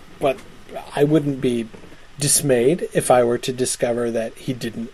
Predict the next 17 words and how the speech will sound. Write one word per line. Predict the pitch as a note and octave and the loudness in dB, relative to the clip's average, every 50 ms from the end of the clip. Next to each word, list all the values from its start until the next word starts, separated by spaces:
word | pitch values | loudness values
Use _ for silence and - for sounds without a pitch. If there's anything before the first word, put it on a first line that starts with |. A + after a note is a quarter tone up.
| - | -8
intend | - D3 B2 - - A#2 A#2 A#2 A2+ | -6 -6 -6 -4 -4 -4 -4 -4 -4
that | A2 G#2+ A2 | -4 -4 -4
at | A2 A2 | -2 -2
all. | G#2+ G#2 A2 B2+ D3 D3 - - - - - - - - | -2 0 0 -2 -2 -4 -8 -16 -20 -18 -18 -18 -14 -6
Um, | - C3 C3 B2 A#2+ A#2+ A#2 - - - - - - - - - - - - | -2 -2 -2 0 -2 -6 -8 -10 -16 -20 -20 -20 -20 -20 -20 -20 -20 -6 -6
I'd | - - - | -4 -4 -4
still | - - B2 D3 | 0 4 4 4
find | D3 - D#3+ C3+ B2+ | 6 4 2 2 2
it | C3+ - | 0 -2
kind | - C3+ B2 A#2 | -2 -2 -2 0
of | A2+ | 2
interesting, | B2+ D3 D3+ - E3+ - - - A#2 A2+ A2+ - - - - - - - - - - - - - - - | 0 0 0 0 -4 -2 -2 -2 -2 -2 -4 -8 -14 -20 -20 -20 -20 -20 -20 -20 -20 -20 -20 -20 -10 4
but | E3+ F3 F3+ | 8 8 10
I'm | F#3+ G3 F#3+ F3 | 10 8 4 2
conscious, | - - G#3 A#3+ G#3+ - D4 C#4 - | 0 -2 -2 -2 -2 -4 -4 -6 -4
you | - A#3 G3+ | -2 4 4
know, | F#3 E3+ D#3+ | 4 4 4